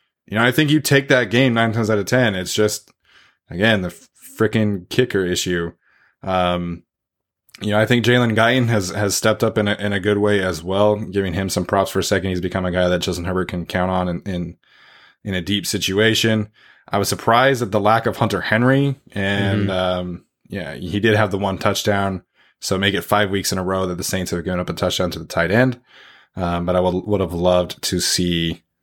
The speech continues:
Speaker 1: uh, Hunter Henry a little bit more involved. And, you know,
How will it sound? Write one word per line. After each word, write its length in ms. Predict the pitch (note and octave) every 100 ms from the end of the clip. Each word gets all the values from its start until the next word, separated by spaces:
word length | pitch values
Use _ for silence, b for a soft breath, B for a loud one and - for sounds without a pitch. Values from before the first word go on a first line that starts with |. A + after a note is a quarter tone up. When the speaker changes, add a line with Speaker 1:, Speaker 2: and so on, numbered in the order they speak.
| -
Speaker 1:
uh, 360 | F#2 E2+ E2
Hunter 240 | F2 F#2 F2+
Henry 180 | F2+ E2+
a 40 |
little 160 | E2+ F2+
bit 120 | F2
more 160 | E2+ E2+
involved. 460 | E2+ F2 F2 E2+ - B B B B -
And, 400 | A2 A2+ G#2+ - _ _ _ _ _ _ _ _ - -
you 100 | A2
know, 180 | G#2